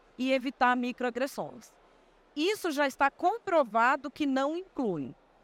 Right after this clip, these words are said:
"Ah, mas os influencers não podem falar que todos incluem?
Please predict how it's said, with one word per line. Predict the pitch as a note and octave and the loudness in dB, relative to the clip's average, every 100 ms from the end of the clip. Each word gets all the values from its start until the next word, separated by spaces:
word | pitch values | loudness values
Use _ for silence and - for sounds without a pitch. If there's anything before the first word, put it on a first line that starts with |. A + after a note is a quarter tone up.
| _ _ _ | _ _ _
"Ah, | F4 G#4+ G#4+ F#4 | 4 6 4 4
mas | F#4+ F#4 | 2 0
os | F4+ | -4
influencers | E4+ D4+ D#4+ E4 F#4+ F4+ | -4 -4 2 2 2 -2
não | E4+ D4+ | -4 0
podem | D#4 E4 E4 | 2 2 0
falar | - C#4 C#4 | 0 2 2
que | - C4+ | 0 -8
todos | - C#4 C#4 A#3+ A3+ | -4 2 2 2 -4
incluem? | A3 G3+ D#4 E4+ G#3 D3+ | -6 -4 -2 -2 -2 -6